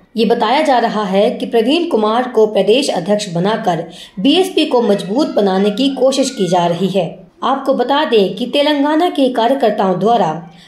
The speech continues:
लगातार बहन जी से अनुरोध किया जा रहा था कि प्रवीण कुमार को तेलंगाना का प्रदेश अध्यक्ष बना दिया जाए और इनकी बात को सुनते हुए बहन जी ने बड़ा फैसला लिया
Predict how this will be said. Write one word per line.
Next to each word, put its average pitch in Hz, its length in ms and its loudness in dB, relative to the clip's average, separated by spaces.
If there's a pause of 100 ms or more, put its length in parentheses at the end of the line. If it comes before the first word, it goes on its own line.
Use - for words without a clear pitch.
(120)
लगातार 311 520 2
बहन 247 320 0
जी 254 140 -2
से 269 140 0
अनुरोध 214 540 4
किया 202 180 4
जा 175 160 2
रहा 180 240 0
था 202 380 -2 (200)
कि 247 60 -2
प्रवीण 294 420 2
कुमार 226 400 0
को 226 260 2
तेलंगाना 240 600 0
का 208 220 0
प्रदेश 233 440 0
अध्यक्ष 185 460 0
बना 185 300 0
दिया 170 220 0
जाए 160 380 -4 (220)
और 269 140 4
इनकी 302 360 2
बात 254 400 0
को 240 100 2
सुनते 247 380 0
हुए 254 300 2
बहन 254 340 0
जी 233 160 0
ने 233 180 2
बड़ा 202 280 2
फैसला 233 500 0
लिया 165 420 -2